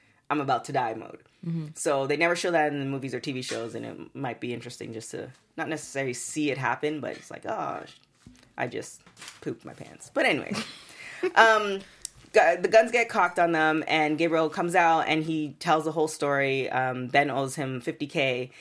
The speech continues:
Speaker 1: and he's like, well, Ben told the story, like, how he got robbed, and he woke up, and I didn't believe the story. Did you believe the story?
Speaker 2: Um, no.
Speaker 1: Yeah.
Speaker 2: <laughs>
Speaker 1: So essentially, Ben just put it all in, in his veins, and he disappeared, which is kind of funny because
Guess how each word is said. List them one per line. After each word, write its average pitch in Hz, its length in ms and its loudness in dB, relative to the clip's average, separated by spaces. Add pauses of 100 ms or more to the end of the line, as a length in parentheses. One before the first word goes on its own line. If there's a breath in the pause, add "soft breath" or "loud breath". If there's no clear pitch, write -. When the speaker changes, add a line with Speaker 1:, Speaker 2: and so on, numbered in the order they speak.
(220 loud breath)
Speaker 1:
and 143 240 0
he's 143 140 -6
like, 135 260 0
well, 139 500 4
Ben 147 260 0
told 156 220 -2
the 139 40 -4
story, 143 280 -2
like, 131 140 -2
how 139 160 -2
he 143 100 -4
got 127 220 -2
robbed, 127 280 0
and 127 120 -4
he 135 80 -6
woke 123 280 -4
up, 123 240 -4
and 113 280 -8 (960)
I 143 140 2
didn't 143 180 -2
believe 123 160 -2
the 110 60 -6
story. 117 220 -6
Did 117 120 -8
you 127 60 -10
believe 135 160 -6
the 131 40 -12
story? 135 300 -6 (280 loud breath)
Speaker 2:
Um, 170 300 -4
no. 131 260 -8 (140)
Speaker 1:
Yeah. 151 200 0 (160)
Speaker 2:
<laughs> 254 140 6 (160)
Speaker 1:
So 214 120 0
essentially, 214 420 0
Ben 175 260 2
just 160 160 -4
put 175 120 -2
it 165 60 2
all 139 200 2
in, 131 120 -4
in 143 200 -4
his 131 140 -6
veins, 120 480 -4
and 113 340 -6 (200 soft breath)
he 202 220 -12
disappeared, 214 680 0
which 196 160 -2
is 208 80 -6
kind 247 240 2
of 247 80 -2
funny 180 320 -2
because 156 460 -2